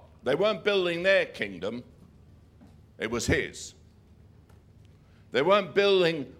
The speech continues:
what they wanted. There's two types of people in the earth.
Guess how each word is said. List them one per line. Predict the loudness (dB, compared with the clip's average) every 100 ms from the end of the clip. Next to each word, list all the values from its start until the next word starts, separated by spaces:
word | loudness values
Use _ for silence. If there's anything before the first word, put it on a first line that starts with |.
| -4
what | 0 2 4
they | 2 2
wanted. | -4 -6 -10 -20 -20 -20 -20 -20 -20 -20 -20 -20 -20 -20 -20 _ -20 -20 -20 -20 -20 -4
There's | 0 0 -2
two | -6 -2
types | 0 0 -2 -8
of | -8 -4
people | -4 -4 -4 -6 -8 -20 -20 -20 -20 -18 -8
in | -6
the | -4 -6
earth. | -6 -10 -20 -20